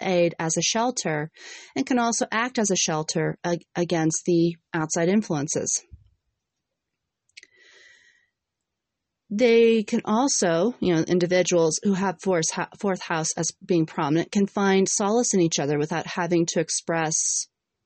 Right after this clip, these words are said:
you know, without having to advertise their solace to other people. And again, they have that sense of home that's based on the deep feeling that you sow together rather than advertisement.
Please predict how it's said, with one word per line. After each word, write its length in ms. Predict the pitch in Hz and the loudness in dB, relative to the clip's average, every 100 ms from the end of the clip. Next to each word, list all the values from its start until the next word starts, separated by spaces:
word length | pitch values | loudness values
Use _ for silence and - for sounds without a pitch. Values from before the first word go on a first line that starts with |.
| _ _ _ - | _ _ _ -2
you 120 | 208 | 2
know, 80 | 185 | 4
without 260 | 190 196 | 2 -2
having 320 | - 202 190 190 | -2 0 2 2
to 180 | - 185 | 0 -2
advertise 840 | 180 185 - 175 160 156 - - - _ _ - | 0 -2 0 -2 0 0 0 -2 -4 _ _ -4
their 200 | 190 170 | 2 2
solace 520 | 165 185 175 170 - - | 2 0 0 0 -2 -6
to 140 | - | -4
other 180 | 160 160 | -2 -2
people. 420 | 165 - - 156 - - _ _ - _ _ _ _ _ - | 0 -2 -2 -6 -8 -20 _ _ -20 _ _ _ _ _ -4
And 120 | 254 | 0
again, 260 | 254 240 240 | 2 4 4
they 80 | 220 | 4
have 160 | 214 | 2
that 200 | 208 - | -2 -4
sense 300 | - 208 202 | 0 2 2
of 100 | 240 | 0
home 480 | - 190 180 180 196 | -2 0 2 2 0
that's 200 | 196 180 | -2 -4
based 360 | - 185 185 - | 0 0 2 0
on 220 | 185 185 | 0 2
the 100 | 170 | 0
deep 240 | 165 185 - | 0 -2 -2
feeling 460 | - 190 185 180 180 | 0 2 4 4 2
that 280 | 175 160 - | 0 -4 -2
you 60 | 175 | -2
sow 320 | - - 170 165 | -2 0 0 0
together 480 | 165 180 160 170 | -2 -2 0 0
rather 360 | 165 156 147 151 | 0 -2 -2 -2
than 160 | 156 - | -2 -4
advertisement. 960 | 143 143 151 160 151 160 160 - - | -4 -4 -4 -6 -6 -6 -6 -6 -8